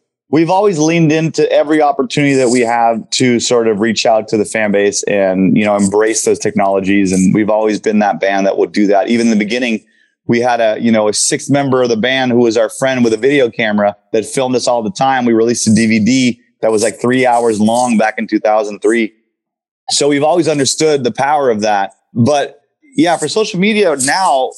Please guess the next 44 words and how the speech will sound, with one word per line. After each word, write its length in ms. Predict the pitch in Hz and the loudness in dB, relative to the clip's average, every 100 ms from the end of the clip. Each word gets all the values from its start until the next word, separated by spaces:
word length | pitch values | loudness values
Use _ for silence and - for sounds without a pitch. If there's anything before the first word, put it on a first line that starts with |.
| 127 | -2
we, 240 | 160 170 - | 2 0 -2
we 260 | 151 196 | -2 -2
try 240 | 160 190 185 | 0 0 0
to 60 | |
have 160 | 180 170 | 0 -2
fun 180 | - 175 | -4 -2
with 120 | 170 | 0
it. 160 | 175 170 | 0 0
Sometimes 380 | 196 185 202 190 | -4 0 0 -2
it 80 | 175 | -2
feels 240 | 180 160 | 0 0
like 100 | 151 | -2
a 80 | 139 | -2
chore. 480 | - 143 151 160 - _ _ - | -2 0 2 -2 -6 _ _ -2
Um, 540 | 135 135 131 123 117 | 0 2 0 -2 -2
but 320 | 143 139 - _ _ | 0 -2 -4 _ _
I 100 | - 139 | -6 -4
think 200 | 180 180 | -4 0
you 80 | |
just 200 | 151 165 | 0 2
have 160 | 180 175 | 0 0
to 120 | - | 0
embrace 460 | 151 127 147 185 - | 0 2 2 0 0
it. 140 | 160 | 0
You 100 | 147 | 0
have 260 | 139 156 160 | 0 -2 -2
to, 280 | 170 139 - _ _ - | -2 -2 -4 _ _ -2
you 160 | 143 | -2
have 280 | 131 156 165 | 0 -4 -2
to 140 | 160 | 0
embrace 360 | 139 123 147 147 | 0 0 0 -2
it 80 | 147 | -2
for 80 | 139 | -2
what 160 | 139 | 0
it 40 | 151 | 0
is, 80 | |
but 160 | 131 123 | -2 -2
you 100 | 143 | 0
also 220 | 151 160 | -2 -2
have 80 | 156 | -2
to 80 | 143 | 0
be 100 | 123 | 0
careful 540 | - 151 151 143 123 _ _ _ - | -2 -4 -2 -2 -4 _ _ _ -4
because 480 | 143 156 143 110 | -2 0 -2 -4